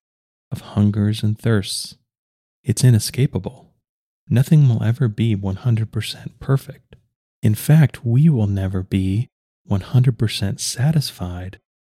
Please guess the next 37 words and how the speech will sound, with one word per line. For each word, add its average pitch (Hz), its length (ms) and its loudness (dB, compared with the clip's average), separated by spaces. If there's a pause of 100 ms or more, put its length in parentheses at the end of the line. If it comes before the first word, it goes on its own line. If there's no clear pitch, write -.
(280)
and 113 220 0
nor 135 320 4
would 117 100 0
we 107 240 -2
ever 143 300 4
actually 117 480 -4
want 110 400 2
to 101 100 -2
be. - 320 -12 (580)
Because 123 200 -4
if 139 160 -4
we 233 60 4
truly 175 520 0
lost 110 600 0
all 123 320 2
hunger 120 420 4
from 92 260 -6
our 90 120 -6
life, 95 420 -6
if - 120 -8
we 147 100 2
truly 165 460 -2
lost 101 540 0
all 110 380 -2 (480)
desire 104 480 2
from 95 240 -6
our 95 140 -6
life, 101 320 -10
if 120 100 -12
we 180 80 -2
truly 156 420 -4
lost 104 440 -2
all 92 160 -8
thirst - 520 -4
from 90 280 -10
our 87 100 -10
life, 98 420 -16